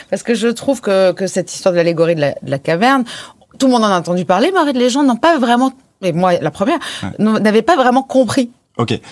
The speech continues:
Speaker 2: Et est-ce que tu veux que je, j'explique, euh, en
Speaker 1: Mhm.
Speaker 2: deux mots
Speaker 1: Mhm.
Speaker 2: ce que c'est que l'allégorie de la caverne ?
Speaker 1: Carrément, ouais.
Speaker 2: Ok.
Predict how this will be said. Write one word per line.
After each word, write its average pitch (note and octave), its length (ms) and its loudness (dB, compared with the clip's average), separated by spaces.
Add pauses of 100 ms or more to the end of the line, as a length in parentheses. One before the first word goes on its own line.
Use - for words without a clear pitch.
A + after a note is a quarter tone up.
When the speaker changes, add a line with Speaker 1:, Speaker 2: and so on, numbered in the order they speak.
(380)
Speaker 2:
Et G#2+ 180 0
est-ce A2+ 120 -2
que D#3+ 60 0
tu D3 160 -2
veux C#3+ 60 2
que A#2+ 60 -2
je, A2 200 2
j'explique, A#2 520 -2
euh, G#2 200 2
en - 160 4
Speaker 1:
Mhm. C3 60 4
Speaker 2:
deux B2+ 100 4
mots D3 340 2
Speaker 1:
Mhm. A3+ 140 2
Speaker 2:
ce A#3+ 100 2
que B2 60 0
c'est C3 140 0
que C3 60 -2
l'allégorie A2+ 280 2
de A2+ 60 0
la A2 60 -2
caverne ? G#2+ 200 0
Speaker 1:
Carrément, A#3 240 2
ouais. E3 100 -4
Speaker 2:
Ok. A2 200 -2